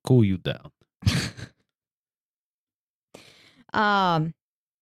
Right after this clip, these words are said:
Speaker 2: and it's, so it's moving so fast and it's getting so hot that at a height of twenty-eight thousand feet above the ground, it explodes. Now, twenty-eight thousand feet is more than five miles in the air.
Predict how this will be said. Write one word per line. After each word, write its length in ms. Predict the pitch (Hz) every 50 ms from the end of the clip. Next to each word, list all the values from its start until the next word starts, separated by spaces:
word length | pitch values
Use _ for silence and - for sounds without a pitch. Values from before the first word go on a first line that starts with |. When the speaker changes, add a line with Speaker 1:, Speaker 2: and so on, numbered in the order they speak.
| _ _ _ _ _ _ _ _ _ _ - - - _ -
Speaker 2:
and 400 | 196 196 190 190 185 180 175 165
it's, 240 | - - 175 - -
so 160 | - 180 160
it's 120 | 160 - -
moving 220 | 226 233 233 226
so 140 | 196 233 214
fast 320 | - 208 190 190 - -
and 40 | 180
it's 120 | 160 -
getting 180 | - 185 190 190
so 360 | 180 - 170 165 165 151 - - _ -
hot 380 | - - 233 226 208 190 - -
that 240 | 170 185 165 - -
at 280 | - 185 180 170 - - _ _ _ _ _ _ -
a 80 | 175 175
height 500 | - - 240 247 240 226 214 220 - - - -
of 460 | 170 170 165 165 165 165 165 165 - _ _ _ _ _ -
twenty-eight 400 | - - 220 214 208 202 - -
thousand 420 | - 202 196 208 208 - 226 214 -
feet 580 | - - 302 285 254 226 196 - - - - - - -
above 400 | 175 170 165 - 185 202 196 220
the 80 | 240
ground, 680 | 226 262 277 285 254 226 202 196 196 190 185 185 - - _ _ _ _ _ _ _ _ _ _ _ _ _ _ _ _ _ _ _ _ _ -
it 100 | 175 -
explodes. 760 | - - - - - 185 156 98 - - - - - - - _ _ _ _ _ _ _ _ _ _ _ - - _ _ _ _ _ -
Now, 200 | - 196 190 180
twenty-eight 520 | 180 - - - 247 254 262 254 247 240 -
thousand 360 | 226 214 214 196 202 190 -
feet 300 | - 214 220 233 - -
is 180 | - 185 175 180
more 200 | 180 185 196 220
than 160 | 214 185 175 170
five 580 | - - - _ - 190 190 196 202 202 185
miles 560 | 190 190 185 190 185 175 160 151 156 151 - -
in 140 | - 170 165
the 100 | 156 -
air. 220 | 147 143 - -